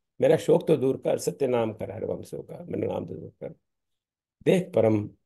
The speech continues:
बिरहा कलु सीता, सोचन कपई कलप संबिता।" इतनी बिरहा को सीता को देखकर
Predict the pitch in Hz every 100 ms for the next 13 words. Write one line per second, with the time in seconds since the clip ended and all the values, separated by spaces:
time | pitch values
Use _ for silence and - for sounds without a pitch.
0 | _ - 107 95 107 - 98 104 101 -
1 | 175 135 - - 107 - 98 95 - -
2 | 175 - - 85 - - 87 - - -
3 | - 147 127 104 107 101 90 - - 95
4 | 92 85 90 -